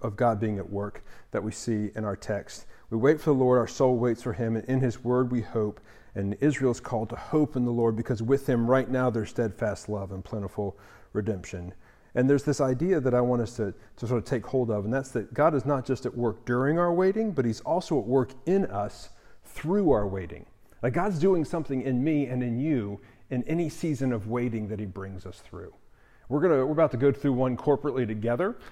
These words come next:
over these next handful of weeks, but I know many of you have gone through personal seasons of waiting and longing and wondering and confusion.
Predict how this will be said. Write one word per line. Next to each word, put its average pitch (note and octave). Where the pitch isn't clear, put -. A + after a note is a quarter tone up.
over B2+
these A#2+
next B2+
handful C3+
of A2
weeks, D3
but D3+
I C#3+
know C#3+
many C#3
of G#2
you A#2
have B2+
gone C#3
through B2
personal -
seasons C#3
of G#2+
waiting A#2
and A#2+
longing A#2
and A2+
wondering A#2
and A#2
confusion. C#3+